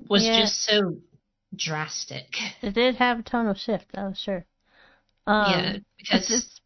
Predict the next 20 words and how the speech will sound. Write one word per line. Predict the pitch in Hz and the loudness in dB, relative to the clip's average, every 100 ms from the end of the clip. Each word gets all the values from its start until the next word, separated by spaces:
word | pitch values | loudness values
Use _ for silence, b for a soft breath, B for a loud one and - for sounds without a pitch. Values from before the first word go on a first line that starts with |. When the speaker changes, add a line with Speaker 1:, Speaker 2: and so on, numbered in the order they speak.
| - | -2
Speaker 1:
there's, | 196 | -2
like, | 214 220 - _ _ _ - | 0 -2 -4 _ _ _ -4
oh, | 202 | -2
go | 202 | 0
ahead, | 165 - - | -2 -8 -10
go | |
ahead. | 170 | 0
Speaker 2:
No, | 226 | 2
you're | 220 214 | 4 2
good, | 202 - | -2 -4
you're | - 208 | -6 -4
good. | 208 _ _ _ _ _ _ _ _ _ - | -4 _ _ _ _ _ _ _ _ _ -4
My | 202 | -2
brain's | 208 220 214 202 | 2 4 2 4
all | 202 | 4
over | 196 190 | 4 0
the | 196 | -2
place. | 180 - _ _ _ _ _ _ _ _ _ _ _ _ _ _ _ _ _ - | -4 -6 _ _ _ _ _ _ _ _ _ _ _ _ _ _ _ _ _ -10
Speaker 1:
Go | 151 | -6
ahead. | 165 240 214 165 185 - | -4 -2 -2 -2 -4 -8